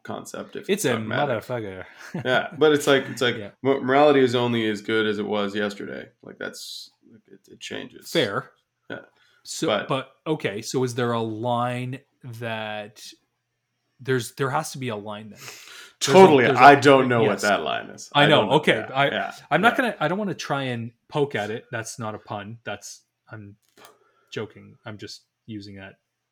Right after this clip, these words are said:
Speaker 2: that
Speaker 1: Okay, well,
Speaker 2: language.
Speaker 1: let, let's,
Speaker 2: I don't
Speaker 1: let's
Speaker 2: wanna
Speaker 1: address
Speaker 2: poke
Speaker 1: this.
Speaker 2: at the line too much, but, like, it, it, okay, so porn star might be, that might be acceptable, right? You might say, "Okay, well, yeah, you were in porn once and you did it, or you, you were a stripper and you did it for,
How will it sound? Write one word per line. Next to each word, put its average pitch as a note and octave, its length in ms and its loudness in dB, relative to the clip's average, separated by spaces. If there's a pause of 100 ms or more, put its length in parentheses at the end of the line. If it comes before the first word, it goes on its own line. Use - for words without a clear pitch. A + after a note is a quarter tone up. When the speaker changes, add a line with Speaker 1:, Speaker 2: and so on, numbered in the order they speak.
(220)
Speaker 2:
that A3+ 80 0
Speaker 1:
Okay, D3 200 2
well, E3 140 2
Speaker 2:
language. E3 180 -8
Speaker 1:
let, E3+ 140 -4
let's, F3+ 200 -4
Speaker 2:
I B2 60 -4
don't D#3 120 0
Speaker 1:
let's F#3 80 -2
Speaker 2:
wanna D#3+ 80 -2
Speaker 1:
address G#3 160 4
Speaker 2:
poke D#3 100 4
Speaker 1:
this. F#3 80 2
Speaker 2:
at B2 80 -4
the B2+ 80 -4
line A#2 260 -2
too - 160 -12
much, A2+ 300 -14 (280)
but, E3 120 4
like, - 340 0 (460)
it, E3+ 240 2
it, E3+ 180 -6
okay, D3+ 260 -2
so C#3+ 160 -4
porn C#3+ 380 -4
star C3 320 -4
might A#2 260 -6
be, A2+ 460 -12 (640)
that C#3 200 -6
might C3+ 160 -6
be C3 100 -6
acceptable, - 580 -14 (200)
right? A2+ 140 -10
You A#2+ 60 -10
might A#2+ 160 -8
say, B2+ 80 -10
"Okay, C3 240 -12
well, G#2+ 260 -14
yeah, A2+ 160 -12
you A#2 160 -12
were A2 100 -12
in G#2+ 100 -16
porn A2 260 -12
once A2+ 440 -16
and A#2 220 -18
you A2+ 80 -16
did A2 180 -16
it, - 120 -18 (160)
or A#2+ 100 -2
you, A#2+ 140 -6 (100)
you A#2+ 80 -8
were A2 60 -8
a G#2 40 -12
stripper - 460 -12 (340)
and A#2 120 -10
you A2+ 80 -8
did A2+ 180 -10
it G#2+ 140 -12
for, G#2+ 300 -16